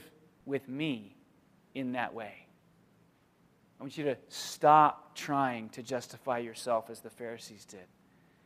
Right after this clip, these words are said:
And I want you to rest and be strengthened by my grace." That's his call on every one of us this morning.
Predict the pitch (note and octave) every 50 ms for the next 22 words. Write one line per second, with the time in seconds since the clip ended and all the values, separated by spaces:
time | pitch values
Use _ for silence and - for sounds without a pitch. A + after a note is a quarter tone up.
0 | _ _ _ _ _ _ - - C#3 B2 B2 B2+ B2+ B2 - - A#2+ A#2+ A2+ G#2+
1 | A#2 B2 A#2+ A#2 A2 - - - - - - - - _ _ - _ _ _ -
2 | - B2 A#2 B2 A#2+ A2+ - - - - C#3 B2 B2+ B2 - - A#2+ A2 G#2+ G#2
3 | G#2 - - - _ _ _ _ _ _ _ _ _ _ _ _ _ _ _ _
4 | - C3 A#2 A2+ A2+ A2 - - - A#2+ A#2+ - - - - - - - _ _
5 | _ _ _ _ _ _ _ _ _ _ _ _ _ _ _ _ _ _ _ _
6 | _ _ _ _ _ _ _ _ _ _ _ _ _ _ _ - - - _ _
7 | _ _ - A#2+ B2 B2 - - B2 - - - - B2 A2+ A2 G#2+ G#2 G#2+ G#2+
8 | G#2+ G#2+ G#2+ G#2+ G#2+ G#2 G2+ G2 F#2+ - - - - - - - G#2 G2+ F#2 F2
9 | -